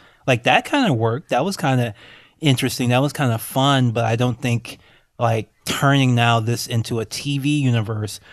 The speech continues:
unless you're doing something really special. Like, there was rumor that they might do some, like, Snyder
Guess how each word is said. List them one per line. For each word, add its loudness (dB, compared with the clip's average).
unless 0
you're 0
doing 2
something -2
really 0
special. -2
Like, -4
there -4
was -6
rumor 4
that 2
they 0
might 2
do -2
some, -4
like, 0
Snyder 0